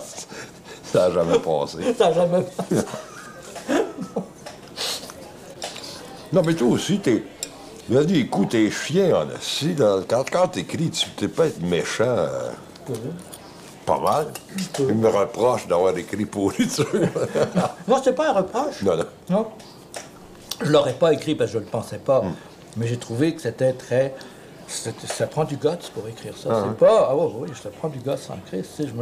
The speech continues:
Speaker 2: moi, je pourrais pas écrire ça dans la presse.
Speaker 1: Tu sais, à un moment donné, il y a quelqu'un, euh, il y avait le Bne-, Bne-, Bne Brit,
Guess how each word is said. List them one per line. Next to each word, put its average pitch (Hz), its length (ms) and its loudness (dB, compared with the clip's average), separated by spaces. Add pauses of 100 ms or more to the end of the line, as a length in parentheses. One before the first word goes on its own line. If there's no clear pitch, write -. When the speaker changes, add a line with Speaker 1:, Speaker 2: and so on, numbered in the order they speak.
(120)
Speaker 2:
moi, 135 120 -4
je - 60 -10
pourrais 95 200 -8
pas 147 120 0
écrire 139 220 -6
ça - 120 -8
dans 120 60 -6
la 95 140 -10
presse. 135 380 -10 (1600)
Speaker 1:
Tu 196 100 2
sais, 202 60 6
à 190 40 6
un - 20 6
moment 139 300 4
donné, 135 280 2
il 180 80 -4
y 139 40 0
a - 60 0
quelqu'un, 98 360 0
euh, 87 520 2 (1400)
il - 40 -2
y 98 60 2
avait - 120 -2
le 92 40 0
Bne-, 90 380 2
Bne-, 90 320 2
Bne 107 400 2
Brit, 123 260 2